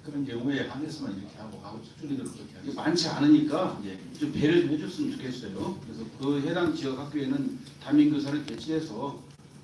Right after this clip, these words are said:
Speaker 2: 에, 국영수 과목은 좀 집중도를 높이고 그래야 이제 도시 지역 학생들하고 좀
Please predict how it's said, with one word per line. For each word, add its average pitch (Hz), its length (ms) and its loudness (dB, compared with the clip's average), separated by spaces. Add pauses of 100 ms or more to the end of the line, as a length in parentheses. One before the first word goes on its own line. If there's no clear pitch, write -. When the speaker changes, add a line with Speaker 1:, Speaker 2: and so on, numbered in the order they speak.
(100)
Speaker 2:
에, - 560 -16
국영수 147 480 6
과목은 127 320 -2
좀 107 140 -6
집중도를 131 460 0
높이고 110 260 -8
그래야 175 260 4
이제 147 200 -2
도시 151 300 0
지역 156 260 2
학생들하고 143 560 -2
좀 104 320 -4